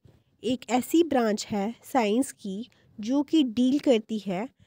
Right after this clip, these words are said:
पैरासाइट की स्टडीज़ में, होस्ट की स्टडी में, और इन दोनों के बीच में जो रिलेशनशिप ये एक दूसरे के साथ निभाते हैं, उसकी स्टडी को हम बोलते हैं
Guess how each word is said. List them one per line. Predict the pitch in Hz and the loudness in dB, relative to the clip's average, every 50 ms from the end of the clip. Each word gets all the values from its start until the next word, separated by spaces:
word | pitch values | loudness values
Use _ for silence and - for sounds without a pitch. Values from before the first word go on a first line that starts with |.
| _ _ _ _ _ _ _ _ | _ _ _ _ _ _ _ _
पैरासाइट | - 220 208 202 202 214 - - 226 196 196 202 - | -6 -4 -4 -2 -4 -4 -4 -4 -4 -4 -4 -4 -4
की | - 254 262 | -4 -4 -4
स्टडीज़ | - - - 262 262 277 277 285 - - 311 | -2 0 2 2 4 4 2 2 0 0 -2
में, | 330 381 381 - _ - - - - - - - - - - - - - - - - - - _ _ _ _ _ _ _ _ _ _ _ _ _ _ _ _ _ _ _ _ _ _ - - _ _ _ _ _ _ - | -2 -2 -2 -6 _ -20 -18 -18 -18 -18 -18 -20 -20 -20 -20 -20 -20 -20 -20 -20 -20 -20 -20 _ _ _ _ _ _ _ _ _ _ _ _ _ _ _ _ _ _ _ _ _ _ -20 -20 _ _ _ _ _ _ -4
होस्ट | 226 196 190 202 - - _ | -2 -2 -2 -2 -4 -8 _
की | - 277 285 | -4 -2 -2
स्टडी | 277 - - 320 285 269 285 277 | -2 0 0 2 2 4 4 2
में, | 277 285 311 392 - - - - - - - - - - - - - - - - - - - - - _ - 349 | 2 2 2 0 -2 -6 -16 -20 -20 -14 -10 -10 -8 -6 -6 -8 -8 -10 -14 -18 -20 -20 -20 -20 -20 _ -10 -10
और | 339 | -6
इन | - 311 339 320 302 | 0 2 4 4 4
दोनों | 285 285 285 277 277 269 | 4 2 0 0 0 0
के | 262 285 | 0 -2
बीच | 269 247 254 240 233 - - | -2 0 0 -2 -2 -2 -2
में | 254 262 302 415 - _ _ _ - | 0 0 0 -2 -4 _ _ _ -8
जो | 240 254 | -6 -4
रिलेशनशिप | 262 254 247 240 240 - - 285 294 285 - 294 269 240 226 | -2 -2 -2 -2 -2 -2 0 0 0 0 0 -4 -6 -6 -4
ये | 233 240 233 240 | -4 -2 0 0
एक | 240 214 | 0 -2
दूसरे | 202 214 226 - - 226 226 | -2 -4 -6 -6 -4 -6 -4
के | 208 214 233 | -2 -2 -2
साथ | 233 - 247 208 196 202 _ _ _ _ _ _ _ _ _ _ - | -2 -2 -2 -4 -4 -6 _ _ _ _ _ _ _ _ _ _ -6
निभाते | 214 208 202 208 202 196 202 - 277 294 | -4 -2 0 0 0 -2 0 0 0 0
हैं, | 262 233 202 - - - - _ _ _ _ _ _ _ - | 0 0 -2 -4 -6 -10 -16 _ _ _ _ _ _ _ -8
उसकी | - 294 - - - - 370 | -8 -8 -8 -2 2 2 2
स्टडी | - - 349 254 226 240 | 2 4 2 2 2 2
को | 214 - - 226 | 0 0 0 0
हम | 220 233 208 202 | 0 0 0 0
बोलते | 190 190 185 185 185 202 208 | 0 0 -2 0 0 -2 -2
हैं | 202 214 254 320 | 0 0 -2 -2